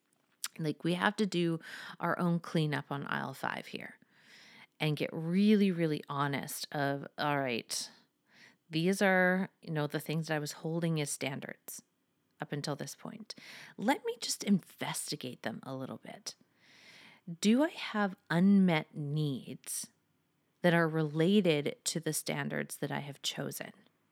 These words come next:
And if that is the case, it is my responsibility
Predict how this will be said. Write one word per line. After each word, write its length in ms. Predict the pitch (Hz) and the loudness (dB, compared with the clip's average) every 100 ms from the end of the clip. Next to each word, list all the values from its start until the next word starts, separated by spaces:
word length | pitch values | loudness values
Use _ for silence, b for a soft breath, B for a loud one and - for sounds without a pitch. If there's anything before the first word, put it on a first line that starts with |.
| _ _ _ B B B B B B B _ - | _ _ _ B B B B B B B _ 0
And 200 | 170 - _ | 2 2 _
if 260 | 233 269 - | 4 4 4
that 200 | 277 254 | 4 4
is 160 | 208 196 | 2 2
the 120 | - | -2
case, 760 | 175 - - 151 - - - - _ b b b | -4 -6 -4 -6 -6 -8 -8 -8 _ b b b
it 100 | 175 | 2
is 160 | 180 175 | 4 4
my 400 | 175 170 170 202 | 4 6 6 8
responsibility 1600 | 233 233 214 - 190 196 185 170 - 175 185 180 156 - - - | 6 6 2 -2 0 0 -2 -8 -4 0 2 2 0 -8 -14 -16